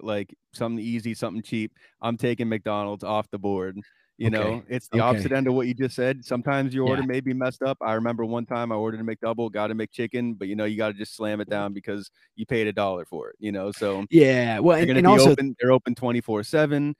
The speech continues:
Speaker 1: you know, like, you just, you just know what you're gonna get, and it's, and at least, you know, it's gonna, it's, it's not gonna taste good. It's gonna give you a fuel for a few hours, and that's what it is. So McDonald's, s-, that's my second pick, first pick of the second round.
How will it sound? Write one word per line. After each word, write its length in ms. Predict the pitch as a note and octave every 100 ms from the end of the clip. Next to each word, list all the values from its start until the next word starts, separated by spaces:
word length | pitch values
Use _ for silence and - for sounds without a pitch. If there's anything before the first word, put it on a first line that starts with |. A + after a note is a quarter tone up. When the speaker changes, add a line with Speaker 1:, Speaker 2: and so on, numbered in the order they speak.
| _ _
Speaker 1:
you 120 | B2
know, 180 | A2+ A2
like, 180 | A2 G#2
you 140 | B2+
just, 240 | B2 A#2+
you 180 | G2 B2
just 220 | A2+ A#2 A#2+
know 220 | A2+ A2+
what 140 | G#2+
you're 120 | A2
gonna 200 | G#2 G#2+
get, 240 | F#2+ G2+ F#2+
and 140 | A2 G#2
it's, 160 | -
and 240 | - G2+ G2+
at 200 | G#2 F2
least, 320 | A2+ A2 - _ _
you 140 | B2
know, 100 | G2+
it's 140 | G2+ -
gonna, 200 | A2+ -
it's, 200 | G#2+ -
it's 160 | A#2+ -
not 100 | C3
gonna 140 | C3
taste 260 | B2+ C3+ C3
good. 240 | B2+ C3+ D3+ _ _
It's 160 | - B2
gonna 200 | B2 A#2
give 200 | G#2+ A2
you 200 | A#2 A2+
a 40 | - -
fuel 340 | - A#2+ B2
for 200 | A#2+ A#2
a 40 | G#2+
few 220 | A#2+ A2+
hours, 340 | G#2 A2 A2+
and 100 | G#2
that's 160 | G#2+ G2+
what 120 | G#2
it 100 | F#2+
is. 160 | F2+ -
So 100 | G2+
McDonald's, 640 | G#2 G#2 G#2+ G#2+ G2+ G2+ _ _ _ _
s-, 200 | - -
that's 200 | A#2+ -
my 140 | A2+ G#2+
second 380 | - G#2+ G#2+ -
pick, 300 | G#2+ G#2 _ _
first 260 | A2+ G#2+ -
pick 160 | G#2
of 60 | G2+
the 80 | F#2+
second 300 | G2 F#2+ B1+
round. 320 | C#2+ A1+ -